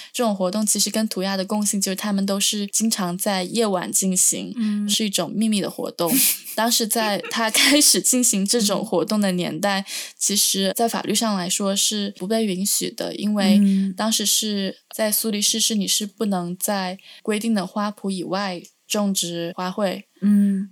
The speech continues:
Speaker 1: 同时他也会就是在进行这些活动之前，先在地图上面画好一些他想要去覆盖的一些地点，就街道啊什么的，
Speaker 2: 嗯。
Speaker 1: 会用红线画成，是一种有计划的行动。然后他也说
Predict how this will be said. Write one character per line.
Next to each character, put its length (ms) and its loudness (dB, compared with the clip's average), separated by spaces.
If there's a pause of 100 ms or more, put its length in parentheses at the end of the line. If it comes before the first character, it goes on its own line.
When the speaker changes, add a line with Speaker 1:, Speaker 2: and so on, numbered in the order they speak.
(120)
Speaker 1:
同 180 0
时 220 2
他 240 -2
也 140 0
会 340 0
就 140 -6
是 240 0
在 420 0
进 240 2
行 260 2
这 120 0
些 100 0
活 180 -2
动 160 2
之 120 0
前， 240 0
先 240 2
在 200 -2
地 140 -2
图 160 -6
上 160 -2
面 180 0
画 220 -2
好 220 -4
一 60 -6
些 140 0
他 160 -4
想 200 -6
要 60 -8
去 220 -2
覆 220 -8
盖 180 -2
的 80 -10
一 60 -8
些 180 0
地 200 -4
点， 280 -8
就 140 -2
街 240 -2
道 160 -2
啊 160 -4
什 180 -2
么 140 8
的， 80 8
Speaker 2:
嗯。 140 6
Speaker 1:
会 160 2
用 160 -6
红 180 -10
线 200 -4
画 200 -4
成， 300 -4 (480)
是 260 2
一 80 2
种 220 0
有 180 -2
计 220 4
划 180 0
的 100 -4
行 360 0
动。 260 -2 (340)
然 120 2
后 40 2
他 120 2
也 100 0
说 380 2